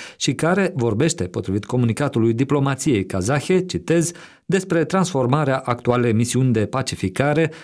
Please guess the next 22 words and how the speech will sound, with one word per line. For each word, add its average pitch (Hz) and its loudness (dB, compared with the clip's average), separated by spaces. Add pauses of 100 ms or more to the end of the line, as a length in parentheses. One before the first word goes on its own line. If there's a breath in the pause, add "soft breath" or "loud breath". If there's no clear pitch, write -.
(100)
într-una 131 2
de 127 0
garantare 139 0
a 87 -2
păcii 131 0
sub 147 -2
egida 107 0
O 104 -2
S - -6 (100)
C - -6
E. 123 0 (160)
Citat 92 -4
închis. 131 0 (400 loud breath)
Amintim, 185 2
documentul 143 2
semnat 139 0
de 123 0
Voronin 123 2
și 120 0
Smirnov 143 0
la 95 0
Moscova 143 0